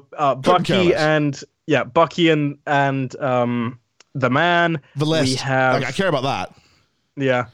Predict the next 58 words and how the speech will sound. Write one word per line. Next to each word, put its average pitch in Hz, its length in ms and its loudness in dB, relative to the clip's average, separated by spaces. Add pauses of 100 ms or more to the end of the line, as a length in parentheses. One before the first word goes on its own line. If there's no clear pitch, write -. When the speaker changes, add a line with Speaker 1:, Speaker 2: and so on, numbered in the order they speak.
(300)
Speaker 1:
We 160 140 4
have 151 280 2
fake 190 240 0
Captain 165 300 -2
America 156 360 0
and 143 120 -2
whatever's 147 320 0
going 147 260 2
on 135 200 -4
there. 180 380 2
We 147 200 0
Speaker 2:
Yep. 143 100 2
Speaker 1:
have 139 260 0
the 135 80 0
Flag 156 360 0
Smashers 151 420 -4
and 143 120 -4
whoever 175 680 0
is 165 160 -2
sending 156 440 -2
those 139 260 2
texts. - 500 -2 (320)
And 160 120 -4
we 170 60 4
also 175 220 4
have 151 160 2
whatever's 151 380 -2
Speaker 2:
Yeah. - 40 -2
Speaker 1:
going 156 180 2
on 147 80 -2
with 135 100 -6
Zemo. 131 320 0
We 131 100 2
have 165 100 6
a 156 60 4
lot 170 240 2
in 170 140 -4
the 151 180 0
air 151 120 2
that 139 100 -2
we 139 100 -2
need 143 180 -2
to 143 80 -4
juggle 135 340 0
through, 135 300 0
and 127 180 -2
we 139 100 4
need 139 220 2
to 151 80 2
also 135 400 2
get 131 320 0
through 127 500 -2
to, 127 220 -4 (140)
to 120 340 -2 (480)
some 135 480 2
kind 139 320 0
of 139 120 -2
conclusion. 165 720 2